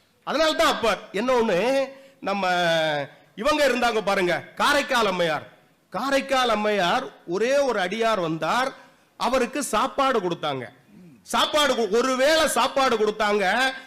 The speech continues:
அப்படி ஒரு வேளை கொடுத்த சாப்பாடு அவங்கள கைலையில இருக்கிற சிவபெருமான் பக்கத்திலேயே கொண்டு போய் நிப்பாட்டிடுச்சு. ஒருவேளை வந்தார், சாப்பாடு, சாதம் தான் ரெடியா இருந்தது, மாம்பழம் இருந்தது, தொட்டுக்க மாம்பழம் கொடுத்து சாப்பாடு கொடுத்தாங்க.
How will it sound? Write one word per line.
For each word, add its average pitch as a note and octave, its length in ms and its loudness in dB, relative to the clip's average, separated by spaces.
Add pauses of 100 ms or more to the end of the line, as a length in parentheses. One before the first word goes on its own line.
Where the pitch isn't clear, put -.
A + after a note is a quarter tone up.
அப்படி A#3 260 -2
ஒரு B3 280 4
வேளை D4+ 340 4
கொடுத்த B3 320 0
சாப்பாடு C4 840 2 (300)
அவங்கள C4 500 2 (280)
கைலையில D#4+ 540 2
இருக்கிற C4+ 420 2
சிவபெருமான் E4 760 2
பக்கத்திலேயே C#4+ 520 0
கொண்டு A#3+ 240 0
போய் A3+ 120 0
நிப்பாட்டிடுச்சு. D#3+ 640 -8 (380)
ஒருவேளை B3 540 2 (280)
வந்தார், C4+ 380 0
சாப்பாடு, C4+ 460 0
சாதம் C#4 340 2
தான் C4+ 160 2
ரெடியா B3 260 2
இருந்தது, B3 440 2 (200)
மாம்பழம் C#4 460 2
இருந்தது, B3+ 340 2
தொட்டுக்க B3 400 -2
மாம்பழம் C4 440 0
கொடுத்து C4+ 260 -4
சாப்பாடு A#3 380 -2
கொடுத்தாங்க. F3 480 -4